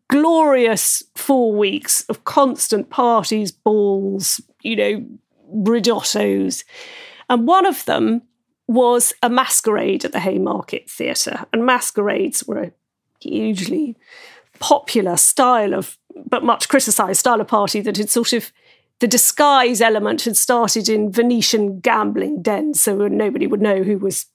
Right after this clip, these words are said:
turning up. But now they attracted sort of society and royalty and the king through this party, and everybody came in costume. Um, sort of all sorts of things. They might come as sort of,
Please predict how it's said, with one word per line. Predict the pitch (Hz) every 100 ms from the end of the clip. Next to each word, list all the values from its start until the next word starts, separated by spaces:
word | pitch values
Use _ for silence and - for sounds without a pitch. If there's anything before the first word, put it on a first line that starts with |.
| _ -
turning | 262 196 403 339
up. | - - -
But | 220 - - _ _ _ _ -
now | 277 294 269 254 240 226 - -
they | 220 262 247 240 240 -
attracted | 269 - 277 233 - - 233 208 190 - - _ _ _ _ -
sort | - 226
of | 214
society | - 226 - 220 214 208 - 214 202
and | 202 196 - -
royalty | 247 226 220 202
and | 220
the | 220
king | - 320 214 196 - - _ -
through | 233 196
this | 196
party, | - 202 - 220
and | 240
everybody | 277 240 233 214 196 196 - _ _ _ -
came | 233 202
in | 196
costume. | 190 226 - - - 285 202 - _ - - - _ _ _ _ _ -
Um, | - - 110 - - _
sort | - 262 -
of | _ _ - - -
all | 381 330
sorts | 349 240 269
of |
things. | 285 269
They | 311
might | 311 302
come | - 311 277
as | 269
sort | 277
of, | 247